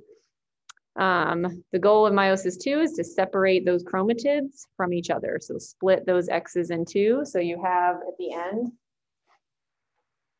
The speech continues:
just individual chromatids. Um, so not a lot is happening actually in prophase two. Metaphase, you get the lining up along the midline,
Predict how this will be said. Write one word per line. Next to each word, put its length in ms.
just 240
individual 560
chromatids. 680
Um, 180
so 140
not 180
a 40
lot 200
is 80
happening 480
actually 380
in 100
prophase 480
two. 380
Metaphase, 480
you 100
get 140
the 60
lining 340
up 140
along 280
the 80
midline, 640